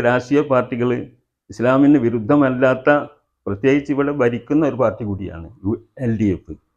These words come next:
അതിൻ്റെ പരസ്യം കൊടുത്താൽ പത്രം കത്തിക്കല, ഇത് ഇവിടുത്തെ സംസ്കാരം. അപ്പോൾ ഇതിനൊക്കെ ഒരു നിയന്ത്രണം ഉണ്ടാക്കാതെ പോയിട്ട് ഞങ്ങളെ മുന്നിൽ വിഷയമില്ല എന്ന് പറഞ്ഞുകൊണ്ട് കാര്യമല്ല. ആ വിഷയങ്ങൾ എന്താണെന്ന് വെച്ചാൽ അടിസ്ഥാനപരമായിട്ട് തീർക്കണം എന്നുള്ളതാണ്.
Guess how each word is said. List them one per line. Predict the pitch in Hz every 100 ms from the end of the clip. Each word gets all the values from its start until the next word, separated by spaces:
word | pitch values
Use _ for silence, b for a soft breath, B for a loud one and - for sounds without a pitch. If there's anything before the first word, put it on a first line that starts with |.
| -
അതിൻ്റെ | 107 110
പരസ്യം | 104 98 113 110
കൊടുത്താൽ | 95 104 104 -
പത്രം | 98 117 107
കത്തിക്കല, | - 80 78 71 - _ _ _ _
ഇത് | 95 101
ഇവിടുത്തെ | 101 117 110
സംസ്കാരം. | 104 104 101 - - _ _ _ _ _ -
അപ്പോൾ | 110
ഇതിനൊക്കെ | 120 160 160 185
ഒരു | 180
നിയന്ത്രണം | 160 160 160 180 170
ഉണ്ടാക്കാതെ | 160 165 165 165 160
പോയിട്ട് | 135 147 143 127 101 _ _ -
ഞങ്ങളെ | 170 170
മുന്നിൽ | 165 165
വിഷയമില്ല | 156 175 175 170
എന്ന് | 160 147
പറഞ്ഞുകൊണ്ട് | 135 127 117 104
കാര്യമല്ല. | 98 98 82 82 - _ _ -
ആ | 107
വിഷയങ്ങൾ | 113 110 123 147 139
എന്താണെന്ന് | 113 117 110
വെച്ചാൽ | 104 107
അടിസ്ഥാനപരമായിട്ട് | 98 98 117 110 98 92 92 95 98 _
തീർക്കണം | 95 - 110 104
എന്നുള്ളതാണ്. | 85 82 73